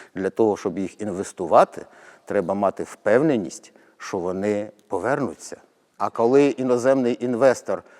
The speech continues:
дивиться, е, в, на Україну, там такий к-, к-, червоний ліхтар горить.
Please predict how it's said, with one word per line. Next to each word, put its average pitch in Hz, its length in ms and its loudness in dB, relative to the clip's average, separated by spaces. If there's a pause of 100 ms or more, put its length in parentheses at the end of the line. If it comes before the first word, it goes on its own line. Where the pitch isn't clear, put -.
(160)
дивиться, 98 720 0 (180)
е, 85 140 -6 (140)
в, 101 100 -10
на 113 100 0
Україну, 123 680 0 (380)
там 120 200 2
такий 110 460 0 (400)
к-, 117 140 -6
к-, - 280 -4 (140)
червоний 151 600 6
ліхтар 120 680 2
горить. 107 580 0